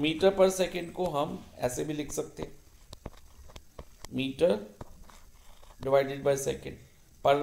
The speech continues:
per का मतलब डिवाइड ही होता है बेटा, तो per means every वन second, तो divided by one होता है, तो इसलिए हम per second को ऐसे लिख सकते हैं। तो second और second cut हो गए, तो unit क्या आई बेटा? Meter।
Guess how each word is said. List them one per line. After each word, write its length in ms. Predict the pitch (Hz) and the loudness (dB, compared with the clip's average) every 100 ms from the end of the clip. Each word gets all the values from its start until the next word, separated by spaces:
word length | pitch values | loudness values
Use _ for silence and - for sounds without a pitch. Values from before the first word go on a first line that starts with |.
| 143 - | -2 2
per 160 | 165 160 | 2 4
का 60 | |
मतलब 280 | 165 170 170 | 0 2 0
डिवाइड 280 | 151 135 127 | 2 2 2
ही 60 | 127 | -2
होता 200 | 127 139 | -4 -6
है 60 | |
बेटा, 180 | - - - - - - _ - - - - | -14 -18 -20 -20 -20 -20 _ -18 -16 -20 -8
तो 400 | 139 135 139 - - - - - | 0 2 0 -8 -20 -20 -20 -2
per 120 | 165 160 170 | 6 6 6
means 160 | 190 185 143 - - - _ - | -2 -4 -14 -18 -20 -20 _ 2
every 220 | 139 160 160 | 4 4 4
वन 200 | 151 135 | 4 4
second, 360 | 131 - 117 - - - - | -2 -2 -8 -12 -20 -8 2
तो 80 | 139 135 135 - - - | 4 4 0 -12 -20 -10
divided 360 | 139 143 147 151 | 2 2 4 4
by 100 | 156 | 6
one 160 | 135 123 | 4 0
होता 180 | 117 117 | -2 -2
है, 60 | |
तो 80 | 131 | -2
इसलिए 220 | 147 180 | -2 0
हम 140 | 185 - - - | 0 0 -16 0
per 100 | 160 156 | 2 2
second 300 | 151 151 147 | 0 -2 -2
को 120 | 160 | 0
ऐसे 200 | 131 131 | 0 0
लिख 140 | 123 113 | -10 -10
सकते 340 | - - - | -14 -14 -20
हैं। 40 | - - - - - - - | -20 -20 -20 -20 -20 -20 -14
तो 60 | - | 0
second 300 | 151 139 170 | 2 2 2
और 80 | 175 | 2
second 380 | 180 170 175 - | 2 0 -2 0
cut 200 | 165 156 | 0 2
हो 100 | 165 | 0
गए, 120 | 135 127 - - - | 0 -4 -8 -12 -8
तो 60 | 143 | -6
unit 440 | 143 147 165 156 | -2 -2 -4 -6
क्या 120 | 165 151 | 2 4
आई 160 | 147 | 4
बेटा? 220 | 135 131 117 - - - - - - | -2 -6 -8 -14 -20 -20 -20 -12 -6
Meter। 380 | 120 131 160 196 | -4 0 2 0